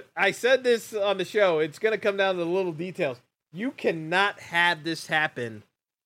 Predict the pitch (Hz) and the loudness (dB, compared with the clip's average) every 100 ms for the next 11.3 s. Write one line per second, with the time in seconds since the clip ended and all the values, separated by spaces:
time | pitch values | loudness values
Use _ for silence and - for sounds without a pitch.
0 | 151 160 151 143 139 - _ _ _ - | -2 2 4 2 0 -4 _ _ _ -10
1 | 139 247 208 208 - 226 220 202 - 185 | 2 2 2 -2 0 2 4 2 4 2
2 | 180 175 143 151 - 151 131 180 214 - | 2 0 -4 -6 -2 0 4 4 4 0
3 | 180 180 139 95 - _ _ _ _ - | 2 2 0 -6 -20 _ _ _ _ 2
4 | 180 180 175 - 160 190 202 202 - 185 | 6 6 4 -2 2 4 4 0 -2 0
5 | 185 170 151 175 170 151 139 131 117 _ | 0 -2 -2 2 2 2 -2 -4 -8 _
6 | _ _ 147 156 170 165 151 147 117 95 | _ _ -4 -2 4 4 6 2 0 -4
7 | - _ _ _ _ _ _ _ _ _ | -16 _ _ _ _ _ _ _ _ _
8 | _ _ - 175 196 196 185 175 165 147 | _ _ 0 4 4 2 0 -4 -4 -2
9 | 156 131 110 87 - _ _ _ _ - | 0 0 -2 -10 -18 _ _ _ _ -4
10 | 156 180 196 180 175 165 165 160 156 156 | 0 6 6 6 4 6 4 2 2 2
11 | 151 - | 2 -4